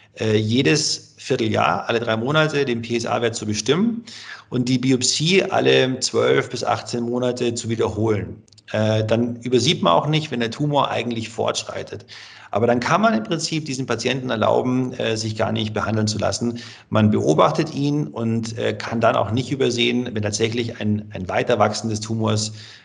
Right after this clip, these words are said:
ähm, passiert. Und dann müsste man natürlich trotzdem, äh, eine Therapie einleiten. Also das ist ein Teil der Patienten. Ein Teil der Patienten, äh, das ist der größte Teil, entscheidet sich für die Operation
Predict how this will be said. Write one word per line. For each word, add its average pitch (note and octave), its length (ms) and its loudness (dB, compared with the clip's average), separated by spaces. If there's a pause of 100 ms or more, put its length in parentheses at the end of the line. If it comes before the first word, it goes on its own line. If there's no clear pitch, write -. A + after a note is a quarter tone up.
(120)
ähm, G2 760 0
passiert. C3+ 540 4
Und A2+ 160 0
dann B2+ 280 4
müsste B2+ 240 2
man A#2 140 0
natürlich A2 320 -2
trotzdem, G#2+ 540 0
äh, G2 440 -4 (120)
eine G2+ 180 -6
Therapie G#2 360 0
einleiten. F#2 540 -4 (320)
Also A#2+ 220 2
das C3 120 6
ist B2+ 60 -2
ein C3+ 60 0
Teil A#2 260 2
der - 80 6
Patienten. F3+ 640 0 (200)
Ein C3 200 2
Teil D3+ 160 0
der D3+ 100 4
Patienten, C3 760 -2 (760)
äh, G#2 140 -8
das G2+ 140 -6
ist - 60 -8
der A2 80 -4
größte B2 320 2
Teil, A#2 200 0
entscheidet A2 320 0
sich G#2+ 140 -6
für A2 60 -8
die A2 80 -2
Operation A2+ 720 -2